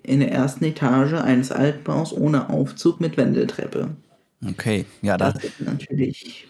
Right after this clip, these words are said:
Speaker 1: ja.
Speaker 2: da denkt man heute eigentlich, dass, äh, die meisten Praxen barrierefrei sein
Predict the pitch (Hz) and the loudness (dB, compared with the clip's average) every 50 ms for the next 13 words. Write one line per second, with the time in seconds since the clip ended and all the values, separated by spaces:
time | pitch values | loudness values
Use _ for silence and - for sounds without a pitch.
0 | _ - 127 123 107 107 110 98 117 123 135 139 131 120 120 120 120 123 123 135 | _ 0 2 2 4 4 4 2 4 4 6 6 6 6 6 6 4 4 4 4
1 | 123 - - 113 123 131 123 123 120 - 117 104 - - - - - - - 113 | 2 4 4 4 4 4 6 4 4 4 2 2 2 0 0 0 0 2 2 4
2 | 113 110 110 98 98 107 104 104 90 101 120 120 - - 127 123 - - - 123 | 4 4 4 2 2 4 4 4 4 4 2 0 0 0 -2 -2 -2 -2 -2 -2
3 | 127 - - - - - 113 113 113 110 110 104 101 - - 104 110 110 113 127 | -2 -2 -4 -4 0 2 4 4 6 4 4 2 0 0 0 0 2 2 2 2
4 | 143 131 - - 107 104 95 98 95 98 101 - - | 2 0 2 2 2 4 4 4 2 2 2 0 -2